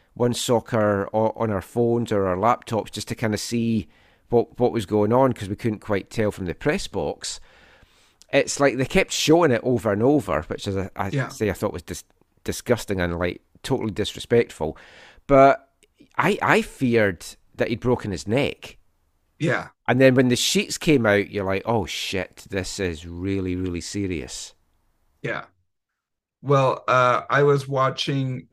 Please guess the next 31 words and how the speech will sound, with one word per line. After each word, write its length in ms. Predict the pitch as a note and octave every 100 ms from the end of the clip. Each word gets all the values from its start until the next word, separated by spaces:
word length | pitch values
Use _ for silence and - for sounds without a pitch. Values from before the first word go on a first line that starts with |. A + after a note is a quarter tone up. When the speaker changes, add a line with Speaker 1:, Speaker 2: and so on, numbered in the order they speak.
| -
Speaker 2:
at 260 | A2+ G#2+
the, 260 | B2+ B2 A2
uh, 260 | A2 G#2+ B2
Southsiders 1040 | - E3 C3+ - C3 A#2+ A#2 A2+ - - _ _ _ _
bar, 480 | B2 A#2 A2 C3+ - _ -
uh, 400 | A2+ A2 A2 -
with, 500 | - A#2+ A#2+ A2 - - -
uh, 360 | A2+ A2 G#2+ - - _ _ _
friend 340 | - - B2+ B2
of 80 |
the 80 | A#2+
show, 580 | A#2+ B2 B2 C3 C3+ - -
I 80 | A#2
think 240 | - G#2+
I 100 | A#2
can 220 | A#2+ A#2
say, 240 | A#2 A#2+ B2+
I'll 160 | A#2+
just 220 | A#2 A#2 -
say 220 | B2+ C#3+
it, 120 | D3 -
uh, 400 | A#2 A2+ A2+ A2 - - _ -
Greg 240 | - B2+ C#3+
Petrie 600 | D3 C3+ D#3 D3+ D3+ - -
Speaker 1:
Yes. 500 | A#2 A2+ A2+ A2 - - -
Speaker 2:
and, 60 |
uh, 240 | A2 A2+ A2
Sarah 340 | - B2 A#2+
Petrie 600 | A#2+ C3 B2+ C3 B2+ A#2
and, 560 | - A2+ A2+ A2+ G#2+ A2+
uh, 380 | A2+ A2 A2